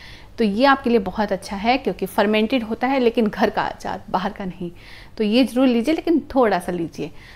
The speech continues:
तो नमक ज़रूर कम कीजिए, लेकिन हेल्दी वे में। पानी खूब सारा पीजिए। खूब सारा पानी पिएंगे तो उससे क्या होगा, आप जल्दी फ्रेश होने जाएंगे। आपकी बॉडी के अंदर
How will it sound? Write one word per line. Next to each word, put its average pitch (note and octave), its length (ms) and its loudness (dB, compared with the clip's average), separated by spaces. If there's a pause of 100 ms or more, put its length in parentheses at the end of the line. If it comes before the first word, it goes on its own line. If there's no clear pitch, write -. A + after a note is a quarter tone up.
(120)
तो A#3 60 2
नमक B3+ 460 4
ज़रूर A#3 200 4
कम B3 220 4
कीजिए, B3 500 2 (680)
लेकिन C4+ 340 2
हेल्दी F#3 340 2
वे F3 160 -4
में। E3 160 -4 (880)
पानी A#3+ 320 6 (140)
खूब E4+ 420 4
सारा G#3+ 320 2
पीजिए। F3+ 480 -6 (140)
खूब D4+ 220 2
सारा C#4+ 280 6
पानी A#3 360 4
पिएंगे A3+ 580 4 (420)
तो - 140 -10
उससे B3+ 340 0
क्या A3+ 220 0
होगा, A3 300 0
आप B3 500 0
जल्दी G3 320 2
फ्रेश - 300 -2
होने B3 180 2
जाएंगे। A#3+ 520 2 (540)
आपकी A3 360 4
बॉडी F#3+ 340 -2
के G#3+ 120 0
अंदर G3+ 320 -2